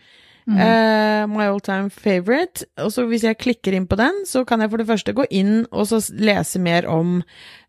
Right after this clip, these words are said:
Speaker 2: eh, som sikkert er noe sånn I M D B-info eller noe sånt nå, som handler om hvilke skuespillere og når den kom ut og alt sånt der.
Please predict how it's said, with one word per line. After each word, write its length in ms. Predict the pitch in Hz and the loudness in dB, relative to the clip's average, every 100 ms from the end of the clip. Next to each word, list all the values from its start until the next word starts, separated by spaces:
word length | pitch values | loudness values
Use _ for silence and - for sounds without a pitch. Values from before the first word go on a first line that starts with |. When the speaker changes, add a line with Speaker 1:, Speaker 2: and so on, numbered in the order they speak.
| - | -2
Speaker 2:
eh, 360 | 185 180 175 175 | 2 4 4 2
som 160 | 202 | 0
sikkert 260 | 185 175 180 | -2 -2 0
er 80 | 175 | 0
noe 80 | 170 | 0
sånn 180 | 170 170 | -2 0
I 120 | 175 | 0
M 180 | 165 165 | 0 0
D 100 | 170 | -2
B-info 1300 | 170 156 160 160 156 156 156 143 _ - 165 160 - 165 | -2 0 0 0 0 0 -2 -6 _ -8 -4 -4 -2 0
eller 100 | 160 | 0
noe 60 | 165 | -2
sånt 40 | 185 | 0
nå, 140 | 285 | 2
som 120 | 233 | 2
handler 280 | 214 180 170 | 2 0 -2
om 60 | 175 | 0
hvilke 280 | 175 170 | 0 0
skuespillere 840 | 175 185 175 - 165 165 165 160 165 | -2 2 0 0 -4 -2 -2 0 0
og 260 | 165 175 - | 0 -4 -8
når 200 | 175 170 | -4 -4
den 100 | 170 | -4
kom 240 | 170 180 165 | -2 -2 -2
ut 140 | 165 | -4
og 60 | 175 | -4
alt 80 | 165 | -4
sånt 140 | 196 | -2
der. 120 | 311 | -2